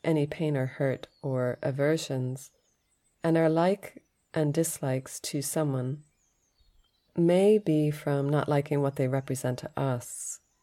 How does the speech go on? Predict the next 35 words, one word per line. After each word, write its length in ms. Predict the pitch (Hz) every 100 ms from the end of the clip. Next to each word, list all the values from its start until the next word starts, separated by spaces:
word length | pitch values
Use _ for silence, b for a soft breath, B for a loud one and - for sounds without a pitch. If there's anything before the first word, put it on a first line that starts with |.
| -
Maybe 260 | 160 151 139
it's 160 | 135
a 60 | 135
behavior 560 | 135 135 147 143 131
that 240 | 127 131 -
we 100 | 135
lived 380 | 135 147 135 -
with 240 | 135 -
that 160 | 131 -
was 200 | 143 -
very 220 | 143 135
similar, 640 | 135 - 156 151 135 127 - - - - -
and 100 | 151
we 80 | 151
just 220 | 175 -
don't 240 | 160 -
want 260 | 139 135 -
to 240 | - 131
invite 300 | 139 131 139
that 200 | 139 127
into 380 | - 151 160 -
our 140 | 131 123
lives 380 | 120 123 120
anymore. 560 | 135 127 123 123 117 135 - _ - - - - - - - - - - - - _ _ -
And 120 | 170
of 60 | 165
course, 240 | 185 180
I'm 180 | - 185
not 200 | 190 185
referring 580 | 160 - 151 135 139 139
to 320 | - 135 131
any 240 | 143 139
extreme 460 | 131 - - 143 139
behaviors. 560 | 135 135 127 127 131 -
This, 460 | 151 151 - -